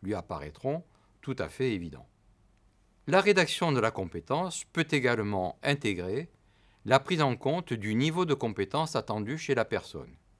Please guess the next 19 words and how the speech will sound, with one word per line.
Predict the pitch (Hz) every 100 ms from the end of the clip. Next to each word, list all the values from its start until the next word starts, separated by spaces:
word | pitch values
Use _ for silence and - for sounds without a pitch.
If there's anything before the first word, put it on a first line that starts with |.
| _ _ _ _ _ _ _ _ _ _ _ _ _ _ _ _ _ _ _ _ -
Ainsi, | 104 - 165 196 190 _ _ _ _ _ _ -
appréhender | 156 156 185 175 160 175
le | 160
niveau | 127 131 151
de | 135
compétence | 131 123 123 123 139 117
d'un | 110 110
individu | 113 113 110 110 104 120 117 95
sur | - - 147
la | 139 139
réalisation | 139 131 123 117 - 120
de | 90
cette | - 92 98 -
tâche | 131 175 - - - _ _ _ _ _ _ _ 117
relève | 127 165 165 143 139
plus | - 151 135 110 - - _ _ _ _ -
d'une | 95 107
évaluation | 156 156 156 147 139 - 139 110
qualitative | - 160 151 143 131 - 143 120 82